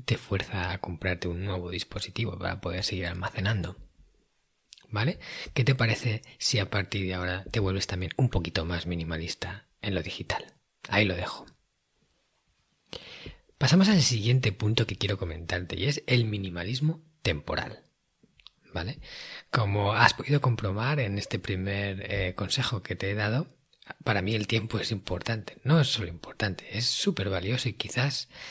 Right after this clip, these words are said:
me atrevería a decir que es lo más valioso, porque el tiempo es oro. Es una de esas cosas que no puedes comprar.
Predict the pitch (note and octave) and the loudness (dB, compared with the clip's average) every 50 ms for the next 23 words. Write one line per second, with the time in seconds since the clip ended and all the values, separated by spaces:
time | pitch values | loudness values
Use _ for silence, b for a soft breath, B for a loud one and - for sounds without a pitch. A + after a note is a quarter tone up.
0 | B B B - A#2 F#2+ F2 - G2 F2+ F2+ G2+ A#2+ C3 A#2+ G2+ F#2+ - - G#2 | B B B 2 2 2 2 2 2 2 4 4 2 2 2 0 -2 -4 -4 -4
1 | G2+ - - - G2 F#2+ - - G2+ F#2 E2+ E2 F#2 F#2 F2+ - - F2 E2+ E2+ | -4 -2 -2 -2 -2 -2 -2 -4 -6 -6 -4 -4 -4 -6 -6 -4 -4 -4 -4 -4
2 | F2+ F#2 - - - - - - - - - - - A#2 B2 C3+ C3 C#3+ C#3 C3 | -4 -6 -6 -8 -10 -12 -18 -18 -14 -12 -10 -6 -2 0 0 2 2 2 0 0
3 | B2+ - D#3 D3 B2+ B2 - - - B B B B B B B B B - B2 | 2 2 0 0 0 -4 -10 -12 -12 B B B B B B B B B 4 6
4 | E3+ F3+ D#3+ C3 B2 - C3+ - - - G#2+ - B2 - - - G#2 G#2 G#2 G2+ | 6 8 6 6 2 0 -2 -2 -2 -4 -4 -2 -4 -4 -2 -2 0 0 0 2
5 | F#2+ G2+ F#2+ F2 - - - F#2+ F#2 F#2 - - G#2 G2+ - _ | 2 2 2 2 -2 -4 -6 -6 -8 -6 -4 -4 -4 -6 -8 _